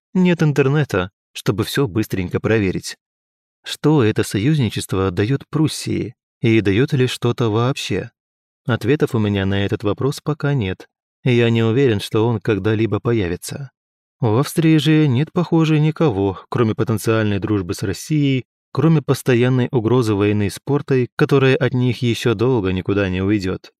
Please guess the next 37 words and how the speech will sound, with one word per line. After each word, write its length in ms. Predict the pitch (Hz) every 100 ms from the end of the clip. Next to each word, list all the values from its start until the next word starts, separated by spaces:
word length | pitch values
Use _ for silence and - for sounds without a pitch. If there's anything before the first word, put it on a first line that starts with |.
| _ _ _ _ _
Можно 320 | 107 120 160
ли 100 | 160
считать 460 | 139 - 120 131 120
Речь 240 | 117 123
Посполитую 680 | - - 110 117 160 123 120
надежным 540 | 110 123 139 139 98 90
союзником? 800 | 113 110 95 90 85 95 95 - _ _ _ _ _
Это 260 | 123 - 139
даже 260 | 127 123
не 120 | 120
смешно. 520 | 117 120 - 127 107 113 _ _ _ -
Даже 340 | 131 147 131
если 320 | 120 127 127 113
они 300 | 110 123 127
и 160 | 131
не 140 | 117 113
предадут 580 | 113 110 107 110 143
в 80 | -
самый 320 | - 107 101
неподходящий 680 | 101 101 - 107 104 101 -
момент, 460 | 98 98 123 135 - _ -
что 200 | - 127
будет 240 | 120 117
очень 260 | 120 - 113
на 140 | 110
них 180 | 107 101
похоже, 540 | 131 - 113 90 92 - _ _ _ -
то 80 |
помочь 380 | 175 165 160 160
в 100 | 123
непосредственно 800 | 131 127 131 131 135 - 120 120
боевых 420 | 110 113 113 110
действиях 560 | 101 135 127 113 107 104
смогут 380 | - 139 135 -
разве 260 | 131 120
что 340 | 120 - 120 107
морально. 600 | 123 123 117 113 92 98